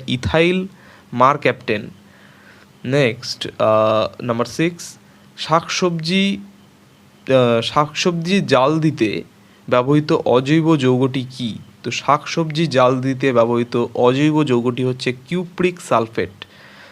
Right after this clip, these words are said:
নেক্সট নাম্বার সেভেন, ব্লিচিং পাউডারের রাসায়নিক নাম কী? তো ব্লিচিং পাউডারের রাসায়নিক নাম হচ্ছে ক্যালসিয়াম হাইপোক্লোরাইট। নেক্সট নাম্বার এইট, ভারত ও শ্রীলঙ্কাকে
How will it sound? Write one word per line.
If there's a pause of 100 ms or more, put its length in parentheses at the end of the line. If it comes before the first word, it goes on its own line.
(220)
নেক্সট
নাম্বার
সেভেন, (640)
ব্লিচিং
পাউডারের
রাসায়নিক
নাম
কী? (460)
তো
ব্লিচিং
পাউডারের
রাসায়নিক
নাম
হচ্ছে
ক্যালসিয়াম (420)
হাইপোক্লোরাইট। (680)
নেক্সট
নাম্বার
এইট, (340)
ভারত
ও
শ্রীলঙ্কাকে